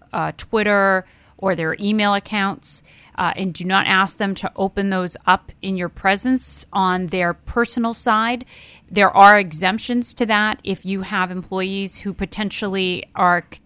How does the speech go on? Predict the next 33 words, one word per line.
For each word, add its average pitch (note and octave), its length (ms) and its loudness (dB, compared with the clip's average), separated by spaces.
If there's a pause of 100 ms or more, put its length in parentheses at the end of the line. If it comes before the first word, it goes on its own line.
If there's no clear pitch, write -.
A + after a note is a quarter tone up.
doing F#3 420 -6 (220)
things F#3 340 -6
we F#3 100 -4
would F3 180 -10
consider F3 380 -6
misconduct, G3 920 0
like D#3+ 380 -2 (440)
stalk-, D3 520 0
speaking D3 320 -8
of D3 80 -14
stalking, D3+ 680 -8
you F#3 60 -6
know, D3+ 220 -4 (100)
harassing F#3+ 540 6
a F3+ 80 -2
client F3+ 400 0
using F3 260 -8
Facebook F3 460 -8
Messenger E3+ 400 -6
or D#3 260 -2
harassing E3 420 -2
a D3+ 60 -12
coworker, D#3+ 640 -6 (240)
then F#3 160 -2
you F3+ 120 -2
would E3+ 200 -2
have F3 240 -4
the E3 140 -8
right E3 400 -2
to D#3+ 320 -8
ask D#3+ 360 -2
for - 160 -8
that, D3 280 -4